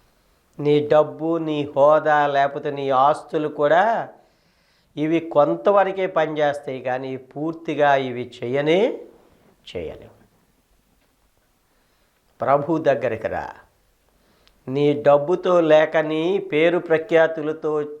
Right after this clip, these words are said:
నువ్వు చేయలేనిది దేవుడు నీ కోసం చేస్తాడు.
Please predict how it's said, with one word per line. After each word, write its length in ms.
నువ్వు 340
చేయలేనిది 1200
దేవుడు 400
నీ 200
కోసం 640
చేస్తాడు. 520